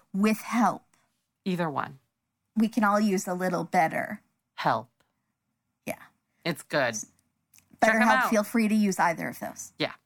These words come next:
Speaker 2: absolutely. Check 'em out, guys.
Speaker 1: Thank you, BetterHelp. So Patrick tells Crystal
Speaker 2: Mm-hmm.
Speaker 1: that he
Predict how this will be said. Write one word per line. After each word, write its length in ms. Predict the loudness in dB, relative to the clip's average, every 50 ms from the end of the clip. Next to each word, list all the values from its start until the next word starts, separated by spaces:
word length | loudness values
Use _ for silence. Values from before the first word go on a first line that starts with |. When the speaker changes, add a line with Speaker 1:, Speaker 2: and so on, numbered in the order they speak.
| _
Speaker 2:
absolutely. 520 | -6 -6 -6 -6 -8 -12 -12 -12 -16 -20 -20 _ _ _ _ _ _ _ _ _ _ _
Check 200 | -4 -2 -2 0
'em 100 | 0 2
out, 200 | 2 2 0 0
guys. 420 | -2 -2 -2 -2 -2 -6 -10 -16 -20 _ _ -2
Speaker 1:
Thank 220 | -2 -2 -2 -2
you, 100 | -2 2
BetterHelp. 640 | 2 4 4 4 2 2 2 2 2 0 0 -2 -6 _ _ _ _ _ _ _ _ _ _ _
So 460 | -4 2 4 4 6 6 6 4 2 0
Patrick 440 | 0 0 0 0 0 -2 -6 -8 -6
tells 500 | -2 2 4 4 4 4 0 -2 -6 -14 -18 -8
Crystal 600 | -2 0 0 0 -2 -4 -2 0 2 2 0 -2 -4 -8 -8
Speaker 2:
Mm-hmm. 120 | -2 2
Speaker 1:
that 380 | 4 4 4 4 2 0 -4 -16 _ _ _ _ _ _ _ _
he 180 | -8 -4 -2